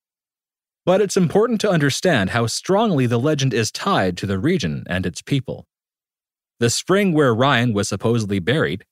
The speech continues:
actually exists. Hooper Spring and Dead Boy Spring,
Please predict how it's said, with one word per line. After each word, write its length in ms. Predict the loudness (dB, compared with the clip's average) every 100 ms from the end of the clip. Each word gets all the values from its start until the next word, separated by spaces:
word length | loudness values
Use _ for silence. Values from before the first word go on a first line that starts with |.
| -6
actually 460 | -2 0 0 0 0
exists. 640 | -2 -2 -2 -4 -12 -16 _ _ _ _ _ _ _ _ _ _ _ _
Hooper 320 | 2 2 2
Spring 460 | 0 0 0 2 0
and 360 | -2 -2 -2 0
Dead 260 | 0 0
Boy 240 | 0 0 0
Spring, 520 | -4 -2 -2 -4 -10